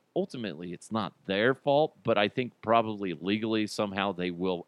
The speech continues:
end up having to pay. Here's, here's what's bizarre.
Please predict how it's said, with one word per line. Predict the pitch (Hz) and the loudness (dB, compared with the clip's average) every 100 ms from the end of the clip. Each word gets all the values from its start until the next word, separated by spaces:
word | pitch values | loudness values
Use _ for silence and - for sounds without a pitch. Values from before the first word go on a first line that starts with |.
| 101 | -6
end | 92 | -4
up | 85 - | -4 -2
having | 90 82 69 | -2 -2 -8
to | |
pay. | - - 110 - _ _ _ _ _ _ _ _ _ _ _ _ _ _ _ _ - | -10 -2 -2 -2 _ _ _ _ _ _ _ _ _ _ _ _ _ _ _ _ 2
Here's, | 170 226 285 277 - | 4 4 4 0 -2
here's | 190 240 254 214 | 2 4 4 2
what's | 202 - | 0 0
bizarre. | 147 120 107 - | 0 2 2 0